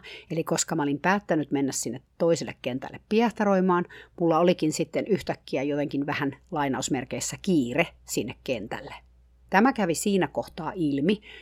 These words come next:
kun ihan muutama metri ennen sitä kentän porttia Ferdi pysähtyi kun seinään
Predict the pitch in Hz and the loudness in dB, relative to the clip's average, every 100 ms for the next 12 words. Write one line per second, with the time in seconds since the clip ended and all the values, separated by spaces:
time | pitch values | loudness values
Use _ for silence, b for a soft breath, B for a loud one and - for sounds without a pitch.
0 | B - 175 233 254 208 208 196 170 143 | B 0 4 6 6 6 6 4 2 2
1 | 143 - 135 170 151 143 143 135 - 160 | 0 -2 -2 0 0 0 -4 -6 -4 -4
2 | 143 127 135 185 - - 156 131 - 170 | -4 -6 4 4 4 0 -2 -2 0 2
3 | 151 135 - 131 - - 127 - 165 135 | 2 -2 -4 -6 -6 -8 -4 0 0 0
4 | - 160 196 | 2 4 2